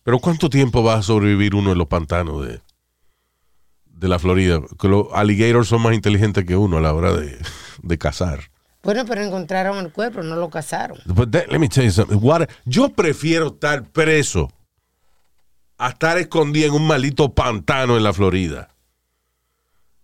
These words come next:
Speaker 1: La humedad. Lo menos que te muerde son los mosquitos del dengue.
Speaker 2: <laughs>
Speaker 1: Right? Y lo que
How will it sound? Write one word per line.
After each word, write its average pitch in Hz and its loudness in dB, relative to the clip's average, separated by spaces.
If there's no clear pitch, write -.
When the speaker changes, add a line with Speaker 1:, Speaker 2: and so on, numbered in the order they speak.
Speaker 1:
La 131 2
humedad. 156 2
Lo 175 2
menos 220 4
que 196 -4
te 180 -2
muerde 175 4
son 175 2
los 175 4
mosquitos 165 0
del 139 2
dengue. 113 -2
Speaker 2:
<laughs> - -12
Speaker 1:
Right? 135 -2
Y 135 2
lo 139 2
que 123 -2